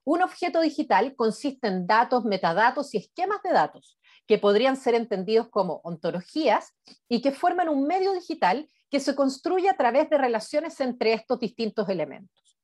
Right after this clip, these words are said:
Un medio digital entonces está formado por objetos digitales que están subsumidos bajo lógicas de cálculo,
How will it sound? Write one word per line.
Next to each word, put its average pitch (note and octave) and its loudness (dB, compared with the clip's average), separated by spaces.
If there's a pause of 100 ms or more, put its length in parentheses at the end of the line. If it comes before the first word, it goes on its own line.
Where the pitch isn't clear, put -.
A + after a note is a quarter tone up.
(640)
Un B3 6
medio C4 4
digital B3+ 4
entonces C#4+ 0
está C4 -2
formado G3+ 0
por D#3 -4
objetos A3 0
digitales D4 -2 (220)
que - -2
están A#3+ 2
subsumidos C4 -2
bajo G#3 -2
lógicas G#3 -4
de F#3 -8
cálculo, F#3 -4